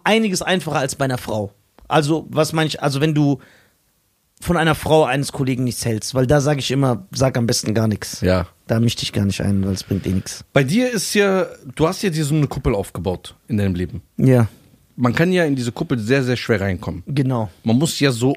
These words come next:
Speaker 2: unbewusst fünfzehn Sachen erfüllen, die man gar nicht
Speaker 1: <laughs>
Speaker 2: weiß,
Speaker 1: Ja.
Speaker 2: dass man sich in deinen Freundeskreis reinkommt.
Speaker 1: Ja,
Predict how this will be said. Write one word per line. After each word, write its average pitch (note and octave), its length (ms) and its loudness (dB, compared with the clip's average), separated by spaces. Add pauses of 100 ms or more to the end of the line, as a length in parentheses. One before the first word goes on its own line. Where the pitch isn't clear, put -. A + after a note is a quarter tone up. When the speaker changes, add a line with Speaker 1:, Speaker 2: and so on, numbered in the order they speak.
(140)
Speaker 2:
unbewusst E3 600 0
fünfzehn - 760 0
Sachen C3+ 320 -2
erfüllen, B2+ 360 2
die C3+ 100 -2
man C#3 160 4
gar C3 100 2
nicht A#2+ 160 -2
Speaker 1:
<laughs> - 0 -
Speaker 2:
weiß, - 400 0 (160)
Speaker 1:
Ja. D#3+ 160 4 (420)
Speaker 2:
dass D#3+ 160 2
man F#3 160 2
sich D3+ 380 -8
in E3 120 0
deinen D#3 140 4
Freundeskreis D#3 680 -2
reinkommt. A2 560 -2
Speaker 1:
Ja, C3 180 4